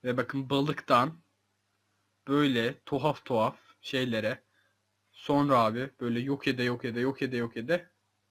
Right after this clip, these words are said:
geldik buraya. Aha.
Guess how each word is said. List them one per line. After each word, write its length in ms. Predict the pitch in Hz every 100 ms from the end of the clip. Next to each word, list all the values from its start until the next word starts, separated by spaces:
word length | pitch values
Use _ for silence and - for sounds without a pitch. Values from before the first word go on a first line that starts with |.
| _ _ _ _ _ _ _
geldik 460 | 104 104 117 143 -
buraya. 360 | 113 82 - _ _ _ _ _ - - _ - _ _ _ _ _ _ _ _ _ _ _ _ _ _ _ _ _ _ -
Aha. 420 | 143 185 160